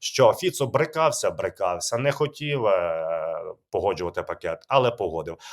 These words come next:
А в нього і не було іншого варіанту. Зараз поясню чому. Дивіться. По-перше, Фрідріх Мерц набирав, е... Фіцо і з ним провів роз'яснювальну, виховну, батьківську роботу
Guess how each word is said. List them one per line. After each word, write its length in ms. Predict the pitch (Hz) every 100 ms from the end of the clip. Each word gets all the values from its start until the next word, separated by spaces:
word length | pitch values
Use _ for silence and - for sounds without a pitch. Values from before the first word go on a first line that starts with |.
| -
А 100 | 113
в 80 | 147
нього 220 | 165 139
і 80 | 135
не 120 | 117
було 360 | 110 143 127 113
іншого 340 | 117 - 110
варіанту. 380 | 98 87 82 87
Зараз 200 | 147 180
поясню 340 | - 135 - 104
чому. 300 | - 76 73
Дивіться. 340 | 104 90 - _ _ - _ _ _ _ _ - -
По-перше, 360 | 120 117 -
Фрідріх 340 | - 160 110 107
Мерц 320 | 107 110 - - - 110
набирав, 520 | 107 104 107 110 95
е... 680 | 98 92 90 87 85 85 85
Фіцо 360 | - 113 107 107
і 140 | 107
з 80 | 92
ним 220 | 107 98 -
провів 400 | 110 98 98 85 _ _ _ -
роз'яснювальну, 920 | 135 147 95 104 98 95 92 92 98
виховну, 520 | 98 135 123 104 95
батьківську 720 | 85 117 - 156 - - 92
роботу 680 | 110 117 95 87 78 110